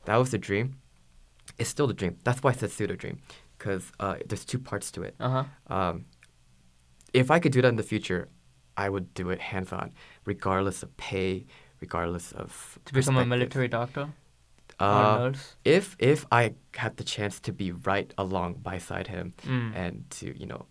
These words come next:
Speaker 1: heal his squad and do all
Speaker 2: Yeah.
Speaker 1: that stuff, you know, I'd be so down for that. That's what, that's part one of the dream.
Speaker 2: Okay.
Speaker 1: Part two of the dream is, um, I always had the heart, I always had a, um,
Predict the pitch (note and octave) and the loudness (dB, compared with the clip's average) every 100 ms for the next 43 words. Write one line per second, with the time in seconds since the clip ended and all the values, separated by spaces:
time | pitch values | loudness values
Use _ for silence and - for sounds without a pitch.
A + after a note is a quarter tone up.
0 | _ - G#2 G2+ G2+ F2+ - - E2+ F2 | _ -6 -2 0 -2 -6 -8 -10 -8 -6
1 | E2+ - - - - - - A#2+ - - | -6 -8 -12 -14 -12 -10 -4 -4 -4 -10
2 | - G2 F#2+ G2+ - - - G2+ G2+ G2 | -12 -8 -8 -8 -12 -20 0 0 2 -2
3 | - G2 F#2 F2 - - - - - - | -2 0 0 -2 -8 -10 -10 -16 -20 -20
4 | - D2 C3+ - - A2 - A#2+ A#2+ - | -4 -4 -4 -6 -4 -4 0 -2 -2 -4
5 | A#2+ A2 G#2 G2 G2 - - A#2 - C3 | -4 0 -2 -2 -6 -8 -10 -10 -8 -6
6 | A#2+ C3+ - - - A#2 A2 C3+ C#3 C3 | -6 -8 -16 -20 -2 -2 0 -2 -4 -2
7 | A2+ A#2+ - G#2 G2 A#2 - _ - _ | -2 -2 -2 -2 -2 -4 -14 _ -20 _
8 | - G2+ G2 F#2+ - _ _ _ _ - | -2 2 2 0 -6 _ _ _ _ -20
9 | - _ _ - G2+ B2 D3+ E3+ F3 F#2+ | -20 _ _ -4 2 4 4 0 -2 -4
10 | - G2+ G#2 - _ - - _ _ - | 0 0 0 -8 _ -20 -20 _ _ 0
11 | A#2+ D#3 - - B2 A2+ D#2 - - G2 | 2 2 0 -6 -4 -4 -6 -10 -10 -6
12 | F#2+ - | -6 -8